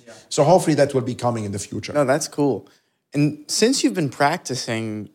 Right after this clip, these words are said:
Speaker 1: since you started practicing as a physician, what do you think has been the greatest improvement in caring for patients with diabetes? Is it these monitors? Is it the new drugs like the S G L T twos, these Ozempic drugs? What is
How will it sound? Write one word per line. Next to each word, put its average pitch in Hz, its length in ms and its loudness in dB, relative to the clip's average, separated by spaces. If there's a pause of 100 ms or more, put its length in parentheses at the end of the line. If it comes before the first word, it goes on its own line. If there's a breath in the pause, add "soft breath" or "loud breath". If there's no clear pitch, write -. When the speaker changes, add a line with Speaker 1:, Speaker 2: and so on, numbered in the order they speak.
Speaker 1:
since 160 240 -2
you 143 80 -2
started 131 460 2
practicing 123 520 -2
as 113 140 -8
a 107 40 -16
physician, 113 500 -8 (440)
what 147 120 2
do 220 80 -2
you 185 80 -4
think 180 300 -2
has 120 100 -4
been 117 160 -4
the 120 80 -4
greatest 131 640 0
improvement 127 540 -4
in 113 80 -6
caring 131 460 0
for 90 200 -10
patients 113 540 -10
with - 320 -10
diabetes? 107 580 -4
Is 156 180 4
it 196 140 2
these 185 180 -4
monitors? 190 540 -2
Is 131 200 -2
it 147 360 0 (400 loud breath)
the 135 60 0
new 139 320 2
drugs 143 360 4
like 120 120 -4
the 123 100 -2
S 127 160 -2
G 139 80 -6
L 123 120 -4
T 120 340 -8
twos, 143 540 -2
these 117 340 -6
Ozempic 151 580 0
drugs? 135 400 0
What 170 160 -2
is 170 140 -4